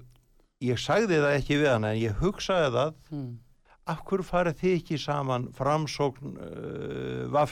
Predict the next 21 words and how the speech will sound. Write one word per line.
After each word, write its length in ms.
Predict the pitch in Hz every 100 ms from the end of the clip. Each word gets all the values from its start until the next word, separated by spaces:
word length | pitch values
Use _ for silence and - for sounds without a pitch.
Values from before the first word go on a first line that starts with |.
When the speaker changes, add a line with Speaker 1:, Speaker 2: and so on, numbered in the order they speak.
| -
Speaker 1:
G 200 | 139 135 135 131
og 200 | - 131
Sjálfstæðisflokkur, 840 | 139 135 135 127 123 127 131 143 - - - - -
vegna 220 | 127 143
þess 100 | 131
að 80 | 131
þau 260 | 147 190 180
voru 340 | 208 214 202
sammála 680 | - 170 202 220 202 190 175
í 100 | 175
þessum 480 | - 170 - 160 - - _ - _ -
afturhaldsmálum 880 | 151 - 156 147 147 147 170 185 131
sem 120 | 127
ég 100 | 151
kalla. 380 | - 175 - 104 -
Speaker 2:
Já, 400 | 185 165 147 165 - - -
en 120 | 190 190
þarna 240 | 240 247
samt 320 | - 247 -
sem 160 | - 240
áður, 480 | 214 175 139 147